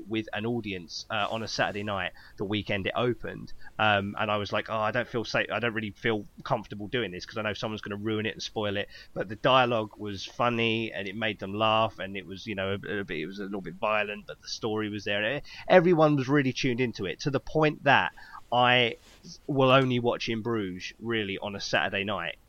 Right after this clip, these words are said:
<laughs> And, uh, bec-, because of that, and I actually, after that Saturday night, I tried to recreate it, and I saw In Bruges consecutively for three Saturday nights in a row in the cinema because I'd enjoyed that first one so much, and every audience loved it as,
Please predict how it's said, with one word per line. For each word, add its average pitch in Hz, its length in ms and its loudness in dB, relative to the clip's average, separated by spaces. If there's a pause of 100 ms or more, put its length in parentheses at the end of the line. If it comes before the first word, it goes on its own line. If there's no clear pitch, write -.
(120)
<laughs> - 160 2 (520)
And, 120 440 8 (240)
uh, 135 100 0
bec-, 127 200 -2
because 127 240 2
of 120 80 0
that, 120 200 8
and 117 120 4
I 120 120 6
actually, 107 420 2
after 123 320 4
that 104 140 4
Saturday 104 300 2
night, 101 280 2
I 107 160 2 (180)
tried 131 200 4
to 123 80 -6
recreate 113 440 -2
it, - 60 -8
and 107 100 -4
I 117 80 2
saw 120 200 -2
In 110 160 -2
Bruges 101 440 -4 (200)
consecutively 98 1000 0
for 95 80 -8
three 113 420 0
Saturday 101 420 0
nights 104 360 -2
in 107 100 -6
a 101 60 -4
row 95 420 0
in 98 160 -6
the 101 80 -4
cinema 87 460 -8 (220)
because 107 260 -6
I'd 98 100 -4
enjoyed 98 300 -4
that 92 140 -2
first 101 300 -2
one 98 100 -6
so 98 220 -2
much, 95 280 -4
and 104 100 -6
every 107 260 0
audience 90 380 -4
loved 95 200 -4
it - 80 -8
as, - 160 -12